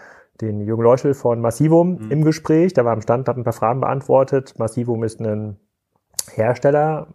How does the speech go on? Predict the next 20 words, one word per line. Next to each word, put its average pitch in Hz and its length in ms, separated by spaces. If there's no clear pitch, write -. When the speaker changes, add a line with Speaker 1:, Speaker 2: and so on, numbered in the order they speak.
Speaker 1:
von 131 220
Möbeln, 143 680
ähm, 113 540
die 110 180
auch 104 60
selber 110 240
handeln 131 200
auf 120 100
ihrer 113 140
Speaker 2:
Mhm. 107 40
Speaker 1:
Webseite 117 500
und 113 300
in - 240
ihrem 110 240
relativ, 113 640
ähm, 113 240
schicken 127 260
Laden 110 300
in 107 60
Leipzig. 113 460